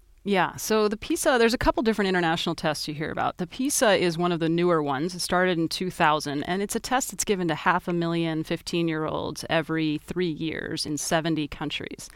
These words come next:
And the, what's different and interesting about the pisa is that it's actually was designed from the beginning not to test what information and knowledge you've absorbed and memorized and can regurgitate,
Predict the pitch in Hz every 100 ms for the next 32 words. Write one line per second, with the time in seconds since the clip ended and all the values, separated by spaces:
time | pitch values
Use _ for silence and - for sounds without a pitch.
0 | - - - - 214 208 220 302 - -
1 | - 330 349 277 220 214 220 202 208 175
2 | 165 170 165 175 165 151 - 160 165 156
3 | - 185 - 233 - 233 185 - 170 175
4 | 180 170 - 208 233 214 180 - 185 139
5 | 131 160 - - - _ _ 208 277 -
6 | 277 240 202 - 170 185 - - - 196
7 | 190 180 165 - 170 160 156 156 160 151
8 | 156 143 143 156 165 202 226 180 156 170
9 | 196 214 247 - 156 165 156 - 156 190
10 | 208 214